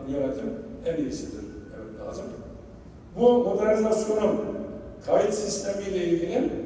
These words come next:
arkadaşlarım şimdi benim şey söyleyeceklerimi daha tartacaklar.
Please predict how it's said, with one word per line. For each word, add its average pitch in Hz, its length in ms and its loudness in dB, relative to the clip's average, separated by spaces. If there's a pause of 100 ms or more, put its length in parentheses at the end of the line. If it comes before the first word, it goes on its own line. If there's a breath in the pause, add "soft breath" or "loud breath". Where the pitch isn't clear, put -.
(720)
arkadaşlarım 190 640 4
şimdi 185 400 -2
benim 170 600 -2
şey - 220 -8
söyleyeceklerimi 151 840 -2 (160)
daha 165 300 2
tartacaklar. 160 600 0